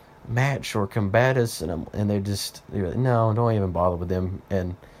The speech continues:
we put them to shame <laughs> 'cause they probably got eons ahead of us. So I just, I really im-, would implore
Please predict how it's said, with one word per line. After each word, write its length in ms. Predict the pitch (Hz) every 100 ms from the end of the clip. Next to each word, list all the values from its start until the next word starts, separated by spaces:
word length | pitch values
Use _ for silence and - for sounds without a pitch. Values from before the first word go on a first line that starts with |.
| - - - - - - - - - - - -
we 60 | 131
put 180 | 156 135
them 120 | 120
to 80 | 95
shame 500 | - 107 113 98 82 - - - - - - -
<laughs> 260 | 113 -
'cause 380 | - 92 - -
they 100 | 123
probably 300 | 117 104 98
got 220 | 95 90 - - - - -
eons 540 | - 117 110 104 95 92
ahead 260 | 95 87
of 100 | 67
us. 360 | 87 90 - - - - - - - - - - - - - - - - - - - - - - - - - - - - - -
So 160 | - 101
I 80 |
just, 300 | 123 127 -
I 60 | 123
really 440 | 131 151 156 147
im-, 240 | 113 107 -
would 260 | 98 98 95
implore 840 | 92 - - 104 104 98 92 85